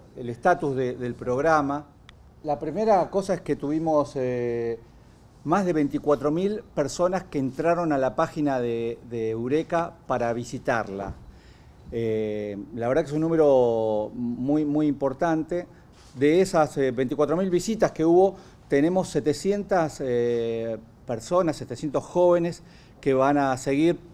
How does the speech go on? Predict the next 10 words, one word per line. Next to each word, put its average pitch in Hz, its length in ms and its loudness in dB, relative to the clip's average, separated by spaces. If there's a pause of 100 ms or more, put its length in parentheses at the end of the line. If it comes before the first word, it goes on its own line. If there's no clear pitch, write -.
(280)
este, 120 360 -2
participando 135 840 2
en, 131 100 2
en 127 220 -4
las 120 140 -4
siguientes 151 420 -2
fases 196 380 0
de, 120 280 0
del 113 240 -6
programa. 151 720 2